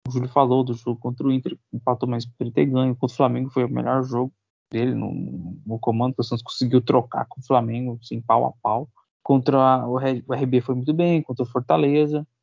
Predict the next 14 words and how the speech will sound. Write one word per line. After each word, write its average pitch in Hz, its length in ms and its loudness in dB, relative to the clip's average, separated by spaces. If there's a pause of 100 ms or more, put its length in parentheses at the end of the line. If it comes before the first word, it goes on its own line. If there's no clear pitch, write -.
(260)
mas 127 340 0
ele, 131 680 2 (380)
ele 131 240 4
não 139 180 4
conseguia 147 560 2
ter 151 160 0
sequências 180 800 2
de 170 100 0
bons 165 300 4
jogos. 120 540 2 (200)
E 151 80 0
é 147 60 2
claro, 139 420 4
ele - 400 -8